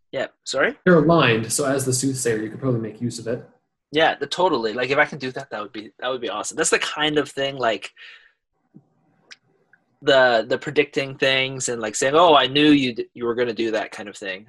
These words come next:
Speaker 1: I like the idea of, um, the Yu-Gi-Oh idea of, "You have fallen into my, or you have activated my trap card." That is, uh, that's, I don't know, that's fun.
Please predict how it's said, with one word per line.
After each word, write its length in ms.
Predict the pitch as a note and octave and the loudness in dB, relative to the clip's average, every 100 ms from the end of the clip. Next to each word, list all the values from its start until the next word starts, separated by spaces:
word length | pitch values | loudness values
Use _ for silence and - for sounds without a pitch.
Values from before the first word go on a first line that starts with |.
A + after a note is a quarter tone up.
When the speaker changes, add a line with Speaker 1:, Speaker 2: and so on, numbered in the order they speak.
| - | -2
Speaker 1:
I 60 | C#3+ | 2
like 180 | G3 | 2
the 80 | G#3+ | 4
idea 460 | G3 D3 D3 D3+ D3+ | 2 2 4 6 6
of, 340 | A#2+ A#2 A2+ - _ _ _ _ - | 2 0 -2 -6 _ _ _ _ -12
um, 420 | G2+ G2+ F#2 - _ _ _ _ _ _ _ _ _ _ _ _ _ _ _ _ - | -10 -10 -12 -18 _ _ _ _ _ _ _ _ _ _ _ _ _ _ _ _ -10
the 100 | C#3 | -8
Yu-Gi-Oh 540 | B2 C3 B2+ C#3 C#3 A#2 | -6 -8 -2 2 2 4
idea 560 | C3 B2+ C3+ D3 D#3+ | 0 -2 0 2 2
of, 380 | - A2 G#2+ G2 _ _ _ _ _ | 0 -2 -4 -6 _ _ _ _ _
"You 220 | B2+ C3 A2+ | -12 -4 -4
have 100 | - | -4
fallen 460 | - A#2 G#2+ G2+ | -4 -2 -2 -6
into 420 | E2+ A#2+ G#2+ A#2+ | -8 -12 -10 -12
my, 260 | A2 G2+ F#2 _ _ _ - | -10 -10 -10 _ _ _ 0
or 140 | C#3+ | 2
you 100 | C3+ | 4
have 100 | D3 - | 4 2
activated 600 | D#3 - D3 C#3 B2 A2+ | -4 0 0 2 0 -2
my 200 | A#2 G#2+ | -4 -2
trap 300 | - D3+ C#3+ | -2 -2 -2
card." 460 | - A2 - - - - _ _ _ _ _ - | -2 -4 -6 -14 -20 -20 _ _ _ _ _ -2
That 260 | C3 B2+ | 2 2
is, 480 | B2+ A#2 G#2 - - _ | 2 0 -2 -12 -14 _
uh, 360 | A#2+ G2+ F#2+ F2 - _ _ _ _ _ _ _ _ | -10 -8 -6 -10 -14 _ _ _ _ _ _ _ _
that's, 280 | B2+ B2+ A#2+ | -8 -8 -6
I 60 | A#2+ | -10
don't 120 | G2+ | -10
know, 60 | F#2+ | -12
that's 140 | F#2+ | -12
fun. 220 | G2+ F#2 | -14 -16